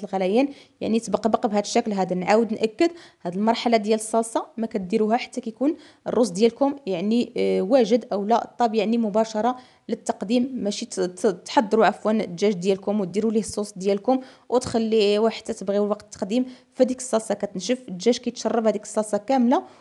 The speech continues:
وكيتولي هكا ناشفه. فمباشره من بعد ما وجدت الصلصه فرغتها من فوق القطع ديال الدجاج وكنحرك مزيان مزيان حتى كيعاود يغلي ليا الخليط. هكا كيف كتشوفوا هذاك الدجاج كيبدا كيتشرب ليا هذيك الصلصه،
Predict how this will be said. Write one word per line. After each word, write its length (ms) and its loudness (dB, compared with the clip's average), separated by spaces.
وكيتولي 720 2
هكا 300 2
ناشفه. 420 0
فمباشره 1160 2
من 160 0
بعد 220 -4
ما 80 0
وجدت 260 -4
الصلصه 460 -2
فرغتها 520 -4
من 100 -4
فوق 260 -6
القطع 340 -6
ديال 340 -2
الدجاج 480 2
وكنحرك 580 -2
مزيان 380 -2
مزيان 280 -2
حتى 240 -8
كيعاود 440 0
يغلي 260 0
ليا 180 0
الخليط. 420 0
هكا 280 -2
كيف 180 -8
كتشوفوا 580 0
هذاك 180 0
الدجاج 260 -4
كيبدا 320 -4
كيتشرب 480 -4
ليا 180 -2
هذيك 220 -2
الصلصه، 440 -4